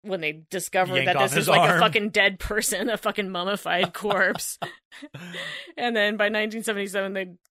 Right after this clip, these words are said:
Speaker 1: figured out who he was, and he was laid to rest in Boot Hill, on Boot Hill in Guthrie, Oklahoma. And he was actually put next to an actual Wild West outlaw named Bill Doolin.
Speaker 2: Oh.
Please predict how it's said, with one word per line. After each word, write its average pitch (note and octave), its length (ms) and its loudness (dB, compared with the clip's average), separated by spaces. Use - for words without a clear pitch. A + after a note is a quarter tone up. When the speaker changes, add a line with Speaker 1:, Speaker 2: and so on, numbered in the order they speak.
Speaker 1:
figured G3+ 260 -4
out F#3+ 160 4
who G3+ 100 0
he G3 100 -2
was, F#3 260 -2
and G3 60 -6
he F3+ 60 -4
was F3 240 -6
laid F3 320 -6
to F#3+ 100 -8
rest E3+ 280 -4
in E3+ 160 -8
Boot F#3 300 -10
Hill, E3+ 460 -6
on E3 260 -6
Boot G3+ 320 -8
Hill F3+ 300 -4
in E3 240 -12
Guthrie, F3+ 440 -6
Oklahoma. E3+ 840 -8
And F#3 240 2
he F#3+ 120 -2
was F#3 520 -2
actually G3 340 -2
put F#3+ 180 -6
next F#3 280 -2
to F#3+ 120 -4
an F3 60 2
actual E3+ 380 0
Wild E3 380 -2
West E3 300 -4
outlaw D#3 640 -8
named D#3 320 -14
Bill D#3+ 280 -6
Doolin. D#3 600 -14
Speaker 2:
Oh. F#3 160 -8